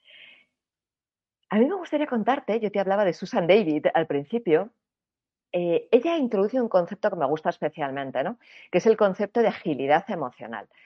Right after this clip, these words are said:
La agilidad emocional, eh, con mis palabras, viene a ser algo así como hacer de las emociones tu aliado, es decir, permitir que jueguen en tu mismo equipo y que esto te permita tomar decisiones en tu vida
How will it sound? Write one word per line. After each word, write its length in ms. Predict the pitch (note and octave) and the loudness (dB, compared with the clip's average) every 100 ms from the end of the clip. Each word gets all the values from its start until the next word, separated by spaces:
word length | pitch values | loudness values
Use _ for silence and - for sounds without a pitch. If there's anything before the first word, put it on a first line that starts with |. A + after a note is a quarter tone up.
| _ - | _ -4
La 120 | F3 | -4
agilidad 380 | G3 E3+ B3 D4 | 0 0 0 -2
emocional, 640 | C#4 B3+ G3+ F#3+ A3+ B3+ _ _ | -8 -6 -4 -2 -2 -4 _ _
eh, 180 | E3+ C#3+ | -2 -2
con 140 | C#3 C#3 | -2 -6
mis 120 | - | -2
palabras, 460 | C#3+ D#3 F#3 F#3+ | 0 2 2 0
viene 160 | F#3+ B3+ | -2 -6
a 40 | |
ser 160 | C4 A#3+ | -4 -2
algo 160 | A3 G3 | 2 0
así 360 | G3+ A3+ A3+ - - _ | 0 -4 -4 -8 -20 _
como 340 | - D#3 C#3+ - | -2 0 0 0
hacer 320 | F3 - G#3+ | -2 2 0
de 80 | C#4 | 0
las 180 | C4 A#3+ | -2 -4
emociones 680 | F#3+ D#3+ - C3 B2 C3 _ _ - | -4 -4 -4 -4 -4 -12 _ _ 0
tu 120 | C#3+ | 2
aliado, 540 | C3 C#3+ F#3 D#4 - _ _ - | 4 4 2 0 -6 _ _ -2
es 100 | D#3+ | 0
decir, 300 | D#3+ D#3 - | 2 2 4
permitir 440 | D#3+ D3 C#3+ F#3 | 2 2 0 0
que 120 | G3+ | -2
jueguen 300 | G3 F#3+ G3+ | 2 4 4
en 140 | D#3 D3+ | 0 -4
tu 120 | C3 | -6
mismo 260 | D3+ F#3 | -4 -2
equipo 480 | E3+ D#3 D3+ A3+ D4+ _ _ - - | -2 -2 -4 -4 -6 _ _ -20 -12
y 100 | - | -2
que 80 | G3+ | 0
esto 180 | A3 D4 | 0 0
te 100 | C4+ | -2
permita 380 | G3 F3 F3+ G3+ | -2 -2 -4 -4
tomar 320 | D#3+ F3 F3+ | -2 -2 -4
decisiones 680 | D#3+ D3 C3+ F3 E3 F3 - | -6 -8 -6 -2 -2 -4 -8
en 140 | E3 D3 | -12 -6
tu 100 | C#3 | 0
vida 340 | G3 F#3+ - | 2 2 -2